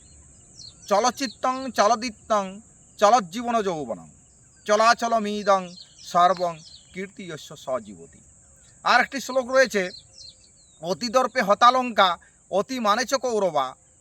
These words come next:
অতি দানে বলিবদ্ধ সর্বমত্যন্ত গ্রহীতম। এখন চলচিত্তং চলদিত্তং চলজ্জীবন যৌবনম চলাচলমিদং সর্বং কীর্তিয়স্য সজীবতি।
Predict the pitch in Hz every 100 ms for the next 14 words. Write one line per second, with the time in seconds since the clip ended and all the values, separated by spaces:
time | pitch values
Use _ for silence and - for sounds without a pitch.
0 | - 165 196 254 247 220 196 170 170 _
1 | - 139 190 240 214 165 151 156 - _
2 | - - 202 214 185 170 - 214 190 170
3 | 139 110 - - _ _ _ _ 185 196
4 | 226 202 _ _ - - 208 247 - 262
5 | - 285 294 370 - _ - 208 233 202
6 | 254 254 208 202 196 170 208 202 151 120
7 | 90 _ - _ _ _ _ _ - -
8 | - - - - 214 262 240 285 294 240
9 | 233 262 226 226 - - - 180 190 208
10 | 214 196 _ _ _ - 196 180 220 196
11 | - 214 - 139 113 95 -